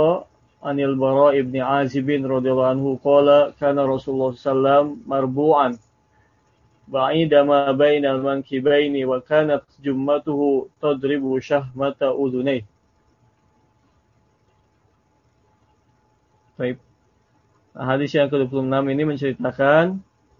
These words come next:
telah menceritakan pada kami Ahmad ibn Mani', telah mengabarkan kepada kami Abu Qatan,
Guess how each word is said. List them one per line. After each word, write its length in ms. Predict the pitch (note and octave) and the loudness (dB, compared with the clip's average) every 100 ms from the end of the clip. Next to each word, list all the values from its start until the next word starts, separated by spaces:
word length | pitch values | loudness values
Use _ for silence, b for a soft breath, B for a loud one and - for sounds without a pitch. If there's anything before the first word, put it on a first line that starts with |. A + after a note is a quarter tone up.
| _ _ _ _ _ _ _ | _ _ _ _ _ _ _
telah 180 | C#3 C#3 | 0 0
menceritakan 480 | C#3 C3+ C#3 - C#3 | 0 -4 -4 -4 -4
pada 240 | C#3+ C#3 C3+ | -4 -4 -4
kami 240 | C#3 C#3+ | -6 -6
Ahmad 400 | D3+ C#3 C#3+ D3 D3 | -8 -8 -6 -6 -6
ibn 160 | C3+ C3+ | -12 -10
Mani', 560 | C3 C3 C#3+ F3 G3 - _ _ _ _ _ _ _ _ _ _ _ _ | -8 -8 -6 -8 -10 -16 _ _ _ _ _ _ _ _ _ _ _ _
telah 160 | C3+ C#3 | -12 -10
mengabarkan 680 | C3+ C3+ C3+ C#3 C#3 D3 C#3 | -8 -6 -4 -4 -4 -8 -8
kepada 200 | C3+ C3 | -8 -6
kami 320 | C#3 C#3 D3 | -6 -6 -6
Abu 240 | C#3 C3 B2+ | -6 -8 -8
Qatan, 520 | C3+ C#3+ C#3+ D#3+ F#3 | -8 -2 0 0 -4